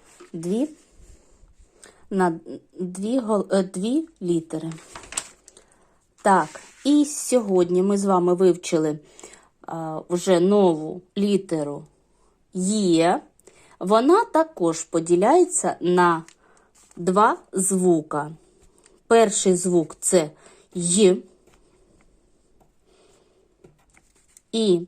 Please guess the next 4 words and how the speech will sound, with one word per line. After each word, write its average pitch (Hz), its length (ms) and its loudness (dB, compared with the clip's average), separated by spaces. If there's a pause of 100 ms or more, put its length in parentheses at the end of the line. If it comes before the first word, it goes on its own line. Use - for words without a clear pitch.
(160)
другий 202 680 4
звук — 381 460 2 (260)
це 294 500 0 (580)
Е. 170 220 2